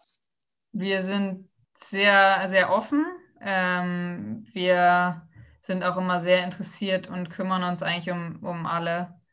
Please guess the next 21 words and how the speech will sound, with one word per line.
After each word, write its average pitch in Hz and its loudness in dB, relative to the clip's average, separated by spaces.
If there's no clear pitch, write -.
Mitarbeiter, 170 -4
würde 175 -6
ich 165 -10
sagen, 175 0
sehr 170 -4
gut. 185 -8
Also 170 -4
es - -12
ist 185 -4
uns 175 -4
schon 180 -4
wichtig, 175 -6
dass, 170 -6
dass 165 -8
es 165 -12
uns 175 -10
gut 185 -10
geht. 180 -4
Ja, 180 4
auch - -6
spaßig. 208 2